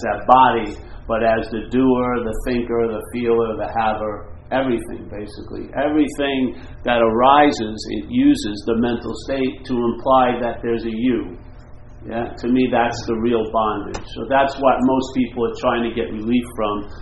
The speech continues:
shopping, having sex, jumping off of bridges with bungee cords.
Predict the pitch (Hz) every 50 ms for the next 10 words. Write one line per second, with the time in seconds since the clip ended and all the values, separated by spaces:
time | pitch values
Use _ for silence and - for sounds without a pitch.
0 | - - - - - 117 113 113 110 104 - 117 110 107 107 107 101 98 92 113
1 | 110 110 107 107 107 104 101 - - 131 127 120 117 117 113 - - - - -
2 | - - - - - - - - - - - - - - - - - - - 131
3 | 120 117 120 127 120 117 117 117 117 - - 117 117 - 120 117 117 113 107 120
4 | 117 110 107 110 104 104 107 117 123 123 120 - 127 120 113 - - 127 123 120
5 | 120 120 117 117 113 110